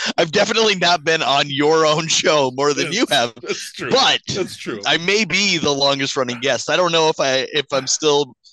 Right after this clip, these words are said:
Speaker 1: if I'm in the running with that. I know, uh,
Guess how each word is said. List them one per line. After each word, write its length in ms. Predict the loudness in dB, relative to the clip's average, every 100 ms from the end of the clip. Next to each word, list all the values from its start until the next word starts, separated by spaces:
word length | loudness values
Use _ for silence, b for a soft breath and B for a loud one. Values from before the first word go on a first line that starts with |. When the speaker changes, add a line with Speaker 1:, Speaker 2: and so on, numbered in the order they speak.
| b b b b
Speaker 1:
if 140 | -2
I'm 280 | -2 -2 -8 -12
in 260 | -6 -4
the 100 | -2
running 320 | 0 0 0
with 180 | -2 -2
that. 260 | 0 0 0 -2
I 140 | -2
know, 320 | 0 2 2
uh, 100 | 0